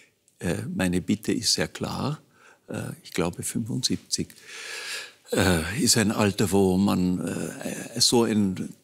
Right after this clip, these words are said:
doch ein großes, gewichtiges Amt zurücklegen sollte. Aber, äh, entscheiden muss er und ich werde natürlich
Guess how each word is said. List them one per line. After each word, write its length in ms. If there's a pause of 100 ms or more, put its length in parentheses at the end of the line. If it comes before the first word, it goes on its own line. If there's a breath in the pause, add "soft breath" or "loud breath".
(320)
doch 200
ein 240
großes, 680
gewichtiges 680
Amt 300
zurücklegen 720 (440)
sollte. 580 (640 soft breath)
Aber, 440 (120)
äh, 520
entscheiden 440
muss 240
er 320
und 260
ich 460 (160)
werde 360
natürlich 500